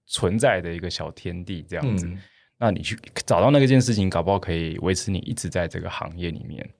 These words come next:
Speaker 2: 嗯。
Speaker 1: 对，也就是说，它可能不像在学校，像刚刚你提到，哦，可以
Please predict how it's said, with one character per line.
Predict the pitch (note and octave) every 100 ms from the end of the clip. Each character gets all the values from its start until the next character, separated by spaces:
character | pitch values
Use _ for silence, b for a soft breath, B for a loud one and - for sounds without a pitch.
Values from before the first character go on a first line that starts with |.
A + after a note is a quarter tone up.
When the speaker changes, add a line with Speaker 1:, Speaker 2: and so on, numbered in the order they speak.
| _
Speaker 2:
嗯。 | C#3+ A2+ F#2 G2
Speaker 1:
对， | A2+
也 | G2 C3
就 | E3
是 |
说， | E3+ F#3 F3 - _ _ _ -
它 | E3
可 | - G#2
能 | F2+
不 | F#2 G2+
像 | C3
在 | B2+
学 | G2 F#2
校， | G#2 G2
像 | A2+ G#2
刚 | G#2
刚 | G2+
你 | E2+
提 | - -
到， | - F#2+
哦， | - G2 E2+
可 | G2
以 | G2